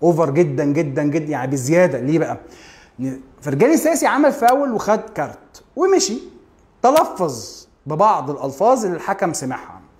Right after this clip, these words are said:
امين عمر. فامين عمر لما سمع ساسي بيتلفظ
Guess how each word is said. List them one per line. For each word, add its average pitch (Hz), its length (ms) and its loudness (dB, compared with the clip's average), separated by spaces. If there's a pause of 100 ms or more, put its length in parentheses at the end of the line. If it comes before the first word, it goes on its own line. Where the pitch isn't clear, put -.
امين 151 200 0
عمر. 120 300 -2 (880)
فامين 202 400 4
عمر 294 280 6
لما 220 240 2
سمع 269 300 -2
ساسي 220 440 2
بيتلفظ 160 760 0